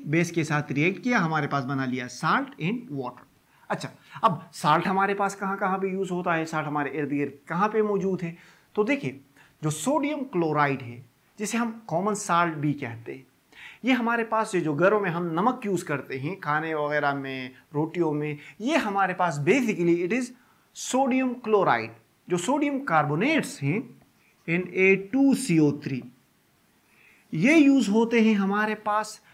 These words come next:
लॉन्ड्री पर्पसेस के लिए। हम जब, अ, कपड़े वगैरह धोते हैं, इनमें ये, ये साल्ट यूज़ होता है। ये वाटर के सॉफ्टनेस के लिए यूज़ होता है ताकि वाटर आसानी से जाग बना सके।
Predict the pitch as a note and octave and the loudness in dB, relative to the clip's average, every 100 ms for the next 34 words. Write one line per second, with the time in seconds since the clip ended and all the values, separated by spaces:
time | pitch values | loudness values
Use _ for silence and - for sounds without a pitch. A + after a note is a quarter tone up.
0 | _ D3 D#3+ G#3+ A3 G3 E3 D#3+ D3+ B2 | _ 0 4 4 4 0 0 -2 -2 -8
1 | - - C#3 B2 B2 A#2+ - - - F#3+ | -10 -8 -8 -6 -8 -10 -18 -10 -4 -4
2 | G3+ D#3 D#3 C#3+ - - - G3 A3+ G#3 | -4 -4 -6 -6 -14 -16 -2 -2 0 -2
3 | D#3+ D#3+ D3 C#3+ D3 D3+ E3+ A3+ - - | 0 2 2 2 -2 0 -2 -2 -4 -14
4 | C4+ D4 C4 A3 G3+ F3 F#3 F3+ G3+ G#3 | -6 0 2 4 4 2 -2 0 0 4
5 | E3+ D#3 D3 - E3 D3+ C#3+ C#3+ C3+ C3+ | 4 4 0 -12 -6 -2 -2 -4 -8 -6
6 | B2+ A#2 _ _ _ _ _ _ _ D3+ | -10 -10 _ _ _ _ _ _ _ -8
7 | D3 G3+ F3+ F3 A3+ A3+ A3+ A3 F3 - | 2 4 4 2 2 2 -4 -2 -4 -4
8 | F#3 B3+ - B3+ - - E3+ D#3+ D3+ D#3 | -2 -2 0 -2 -2 0 4 4 4 2
9 | D3 C#3+ C#3 E3+ B3 - - _ E3+ E3+ | 2 0 2 2 0 -2 -14 _ 0 2
10 | G3+ G3+ - - D#3 F#3+ A#3 A3+ A3+ A3 | 2 0 -6 -12 -2 2 2 2 0 -2
11 | - F3 A3 - A#3+ A3 E3+ C#3+ C#3 B2+ | -2 2 2 4 2 2 2 2 0 0
12 | C3+ B2+ A#2 B2 C3+ - | -4 -6 -8 -14 -20 -20